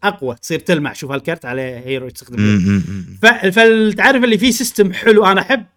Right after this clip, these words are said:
Speaker 1: أي لعبة الباتل سيستم ماله فيه بيلد أب.
Speaker 2: إيه.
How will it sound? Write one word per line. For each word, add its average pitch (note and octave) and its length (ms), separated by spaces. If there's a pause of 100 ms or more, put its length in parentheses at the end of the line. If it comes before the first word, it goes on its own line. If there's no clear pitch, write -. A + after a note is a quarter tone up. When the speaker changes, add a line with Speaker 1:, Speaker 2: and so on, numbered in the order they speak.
(540)
Speaker 1:
أي A3 140
لعبة B3 480 (1200)
الباتل D3+ 500
سيستم A3+ 280
ماله B3 180
فيه G3+ 140
بيلد F3 260
أب. G#2+ 100 (1300)
Speaker 2:
إيه. F2 360